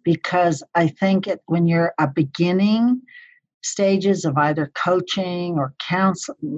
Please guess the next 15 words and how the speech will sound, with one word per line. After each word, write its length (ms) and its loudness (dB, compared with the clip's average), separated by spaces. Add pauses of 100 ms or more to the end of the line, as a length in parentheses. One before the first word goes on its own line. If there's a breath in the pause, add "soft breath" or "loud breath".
(120)
maybe 280 2
not 200 2
counseling, 460 -2
but 180 -4
coaching, 720 0 (380 loud breath)
whatever 460 0
you 260 2
do 380 -2
with 160 0
your 180 -2
clients, 460 -4
whether 260 -2
you're 580 2 (440 soft breath)
a 80 -2
graphic 560 0